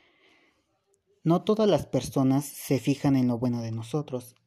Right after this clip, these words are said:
Algunos ven lo peor, pero no te preocupes. Recuerda, alguna vez alguien dijo, "Cuando descubras algo que alimenta tu alma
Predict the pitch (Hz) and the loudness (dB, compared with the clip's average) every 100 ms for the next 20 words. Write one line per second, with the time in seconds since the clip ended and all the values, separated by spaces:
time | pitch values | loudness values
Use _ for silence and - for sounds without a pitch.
0 | _ _ 135 131 135 135 143 - _ _ | _ _ -2 0 2 4 2 -2 _ _
1 | - _ _ 143 139 131 113 123 120 117 | -20 _ _ 2 4 4 2 -2 -4 -6
2 | - - - - 151 165 180 190 - 123 | -12 -16 -10 0 2 2 0 -2 -4 -10
3 | 113 127 123 - - - 147 127 127 143 | -6 -8 -6 -12 -14 -18 -10 -10 -2 -2
4 | 123 113 113 _ - - _ 147 139 147 | -2 -4 -14 _ -20 -20 _ 0 4 4
5 | 147 139 135 - - 139 127 127 117 120 | 4 2 -2 -6 -2 -2 0 -2 -2 -2
6 | 139 151 - 110 _ _ _ _ _ - | -4 -4 -12 -16 _ _ _ _ _ -20
7 | - - _ - 139 131 127 123 - 175 | -20 -20 _ 0 2 4 2 -2 0 2
8 | 180 190 - - 143 139 127 117 - _ | 2 0 -2 -10 -4 -2 -2 -10 -20 _
9 | - 123 120 123 127 123 139 139 151 127 | -8 -4 0 2 2 0 -4 0 2 2
10 | 120 131 | -2 -6